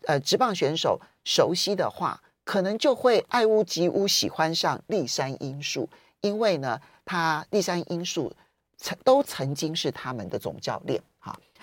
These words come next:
然后对于他们两位的评价其实都非常的高，而且有他很特殊的，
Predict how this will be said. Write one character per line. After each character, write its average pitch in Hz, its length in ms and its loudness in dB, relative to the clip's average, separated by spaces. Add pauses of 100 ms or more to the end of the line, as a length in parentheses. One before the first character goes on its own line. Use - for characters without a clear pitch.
(100)
然 143 120 -2
后 202 100 2
对 214 180 8
于 165 80 4
他 175 160 -2
们 170 80 0
两 131 200 -6
位 160 120 2
的 131 100 -2
评 120 260 -8
价 135 200 -4
其 104 100 -8
实 107 60 -4
都 120 120 -8
非 127 100 -6
常 92 160 -8
的 - 140 -8 (120)
高， 127 320 -2
而 170 80 0
且 147 200 4
有 117 120 0
他 - 220 -6
很 147 160 -8
特 262 300 2
殊 175 280 2
的， 156 220 4